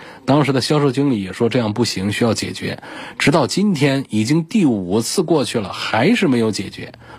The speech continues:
并且工作人员说修到百分之百不漏水是不可能的，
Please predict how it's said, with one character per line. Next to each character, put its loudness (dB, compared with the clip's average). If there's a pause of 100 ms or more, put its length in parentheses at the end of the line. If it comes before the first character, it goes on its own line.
并 4
且 -4
工 2
作 2
人 0
员 -2
说 0
修 2
到 2
百 -4
分 0
之 2
百 -4
不 -2
漏 4
水 -8
是 -8
不 0
可 0
能 -2
的， 0